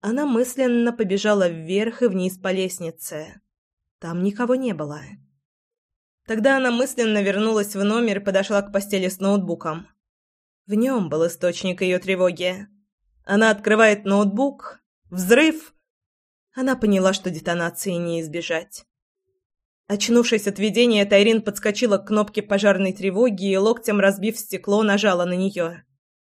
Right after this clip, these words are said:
Всё вокруг зазвенело, а на лестнице зажглись указатели выхода. "Уходим, быстро!" — приказала Тайрин и побежала вниз. Они пересекли холл отеля и вылетели сквозь открытые двери на улицу.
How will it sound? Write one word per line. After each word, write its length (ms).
Всё 240
вокруг 300
зазвенело, 880
а 80
на 100
лестнице 480
зажглись 480
указатели 500
выхода. 680
"Уходим, 640
быстро!" — 640
приказала 520
Тайрин 480
и 60
побежала 480
вниз. 500
Они 240
пересекли 540
холл 240
отеля 420
и 120
вылетели 440
сквозь 340
открытые 540
двери 320
на 180
улицу. 640